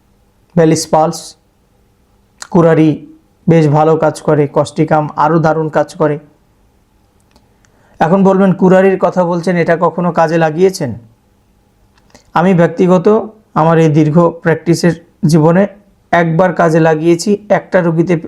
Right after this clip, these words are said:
রে-, লাগিয়েছি, একটা রুগীর রেজাল্ট পেয়েছি। কিন্তু আমাকে যিনি রেপার্টরি শিখিয়েছিলেন প্রথম, মরহুম ডাক্তার আলাউদ্দিন স্যার, ওনার অবর্তমানে পূর্ণাঙ্গতা এনে দিয়েছিল কেন্টস রেপার্টরি সংক্রান্ত বিষয়ে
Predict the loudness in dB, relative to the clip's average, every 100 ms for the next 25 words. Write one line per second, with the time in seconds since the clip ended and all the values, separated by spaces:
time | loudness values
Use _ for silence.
0 | -2 0 0 0 -2 0 0 0 -2 -2
1 | -2 -2 0 0 0 2 2 2 0 -2
2 | -4 -6 -12 -16 _ _ _ _ _ _
3 | _ _ _ _ _ _ _ _ 0 2
4 | 2 0 -2 -10 _ _ _ _ -4 0
5 | 0 2 2 4 4 2 -2 -4 -6 -6
6 | -6 -4 -2 -2 -2 -2 -2 -2 -2 0
7 | -2 -2 -8 -16 _ _ _ _ _ -2
8 | 0 2 2 0 0 0 0 2 0 0
9 | -4 -4 -2 -4 -6 _ _ _ _ _
10 | _ _ _ _ _ _ _ _ _ _
11 | -2 2 2 2 2 0 0 2 2 0
12 | 2 2 4 4 2 0 -2 0 2 2
13 | 2 2 2 2 0 0 0 -2 0 -2
14 | 0 -2 -2 -2 -2 -2 -2 -4 -2 -4
15 | -2 0 0 0 -4